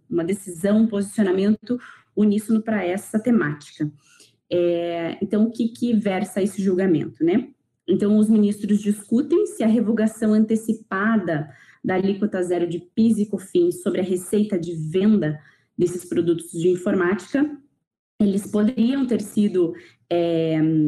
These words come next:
excluídos, né? Poderiam ter sido suspensos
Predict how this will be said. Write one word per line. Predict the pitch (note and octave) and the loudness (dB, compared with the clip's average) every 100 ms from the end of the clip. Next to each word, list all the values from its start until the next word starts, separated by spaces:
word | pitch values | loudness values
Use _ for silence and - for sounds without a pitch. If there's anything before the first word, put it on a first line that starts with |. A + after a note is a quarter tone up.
| D3 D3 - _ | 0 -6 -16 _
excluídos, | - - - G3 F3+ A3+ G3+ D#3+ | -2 -2 -2 -2 2 2 2 0
né? | D#3+ E3 G3+ | 0 0 0
Poderiam | F#3+ E3 F3+ | 0 0 0
ter | F3+ E3+ | -2 -6
sido | - F#3+ E3+ F3 E3 | -6 -6 -2 -2 -2
suspensos | - G#3 - - G#3+ B3 D4+ - | -2 -4 -4 -4 0 2 0 -6